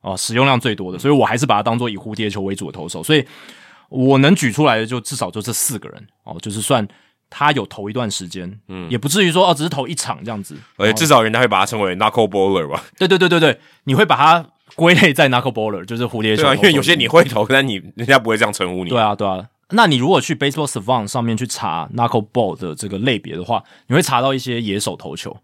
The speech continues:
Speaker 1: 因为他投的，
Speaker 2: 哦。
Speaker 1: 他投得太慢哦，然后那个分类系统就把，直接把它归类在 knuckle ball 了。有时候不一定是 knuckle ball。
Speaker 2: 其实也蛮有道理的，
Speaker 1: 对啊。
Speaker 2: 其实蛮有道理的。如果按照这个球速来分，然后因为它很慢嘛，
Speaker 1: 对。
Speaker 2: 它也没什么转速，的确有可能这样。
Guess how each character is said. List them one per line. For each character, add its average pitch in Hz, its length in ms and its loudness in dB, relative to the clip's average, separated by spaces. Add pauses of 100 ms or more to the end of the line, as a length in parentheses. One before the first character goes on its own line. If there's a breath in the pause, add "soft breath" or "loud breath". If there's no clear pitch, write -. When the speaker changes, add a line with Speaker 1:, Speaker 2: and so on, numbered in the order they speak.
(500)
Speaker 1:
因 143 40 0
为 156 40 2
他 - 60 2
投 139 200 4
的， 170 60 2
Speaker 2:
哦。 185 480 2
Speaker 1:
他 208 40 0
投 139 140 -2
得 147 60 0
太 165 120 0
慢 143 380 2
哦， 85 180 -14
然 107 80 -10
后 143 140 -2
那 170 80 -2
个 143 180 0 (520)
分 165 160 0
类 165 100 4
系 156 100 -4
统 117 120 0
就 127 80 -4
把， 127 100 -2
直 - 160 -6
接 127 80 2
把 107 180 2
它 110 80 2
归 117 160 -2
类 117 80 2
在 117 140 2
knuckle 104 260 -2
ball 82 260 -6
了。 90 60 -12
有 110 140 -2
时 117 60 0
候 120 60 4
不 127 140 2
一 139 40 4
定 143 100 2
是 123 80 -4
knuckle 117 140 2
ball。 120 80 -2
Speaker 2:
其 135 60 -4
实 - 20 -4
也 165 80 0
蛮 110 120 0
有 101 80 0
道 90 200 -2
理 69 120 -14
的， - 20 -16
Speaker 1:
对 52 120 -18
啊。 - 120 -20
Speaker 2:
其 110 80 -2
实 101 40 0
蛮 165 100 4
有 147 80 4
道 113 180 4
理 73 140 -8
的。 67 80 -12
如 95 80 -6
果 131 80 4
按 135 120 2
照 127 120 4 (220)
这 117 80 -8
个 107 80 -2
球 95 220 -4
速 110 180 -2
来 85 100 2
分， 80 320 -6
然 80 120 -4
后 95 160 2 (560 soft breath)
因 117 40 0
为 123 40 4
它 127 60 2
很 107 100 -4
慢 101 180 2
嘛， 85 160 -4
Speaker 1:
对。 120 60 0
Speaker 2:
它 113 60 2
也 101 60 0
没 107 80 -2
什 107 80 -2
么 98 120 -4
转 80 200 -6
速， 85 240 -8
的 92 120 -10
确 113 100 0
有 95 80 2
可 95 80 -10
能 71 160 -12
这 78 100 -10
样。 67 140 -8